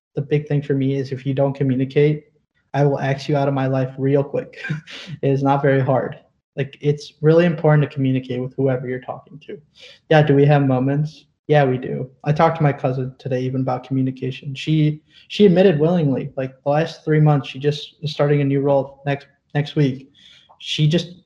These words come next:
would, someone would text her at seven P M, she'd respond the next day at four P M. People go through things. You have to understand that.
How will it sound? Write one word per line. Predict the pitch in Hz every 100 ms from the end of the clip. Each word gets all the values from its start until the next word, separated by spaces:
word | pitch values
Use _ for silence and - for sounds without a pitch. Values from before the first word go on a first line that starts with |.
| -
would, | 160 147 - -
someone | 170 180
would | 175 170
text | 165 160
her | 156
at | 147
seven | 151 151 147
P | - 143
M, | 151 156
she'd | - 139
respond | 135 151 143
the |
next | 135 135 -
day | -
at | 135
four | 143
P | - - -
M. | - - _ _ _ _ _ _ _ _ _ _ _ _ _ _ _ _
People | - 170 185
go | 185
through | 180 202 190
things. | - 131 147 _ -
You |
have | 143 143
to | 139
understand | 139 139 143 131 120
that. | - -